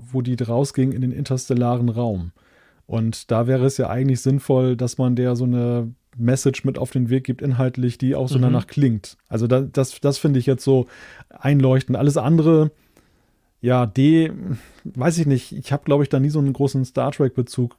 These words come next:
Speaker 1: gesehen. Oder die haben den bei der nasa nicht gesehen, anders als bei dem, bei der, es gab ja die, die Enterprise, ja auch als Space Shuttle.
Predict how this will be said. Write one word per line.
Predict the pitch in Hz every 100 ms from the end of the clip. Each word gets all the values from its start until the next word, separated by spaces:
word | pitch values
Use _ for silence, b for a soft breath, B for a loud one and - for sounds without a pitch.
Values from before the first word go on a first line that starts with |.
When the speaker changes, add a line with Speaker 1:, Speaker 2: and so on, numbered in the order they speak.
| -
Speaker 1:
gesehen. | 127 110 113 120 175 _ _ _ _ _ _ _ _ _ _ _ -
Oder | 123
die | 110 135
haben | 135
den | 127
bei | 120
der | 117
nasa | 123 147 123
nicht | 117
gesehen, | - 110 110 123
anders | - 127 123
als | 127 -
bei | 127
dem, | 123 120 113
bei | 113
der, | 117 113 113 -
es | 135
gab | 131 120
ja | 120
die, | 117 113 104
die | 117 113 104
Enterprise, | 139 135 123 - 120 120
ja | 117
auch | 107
als | -
Space | - 123 131
Shuttle. | - 107 120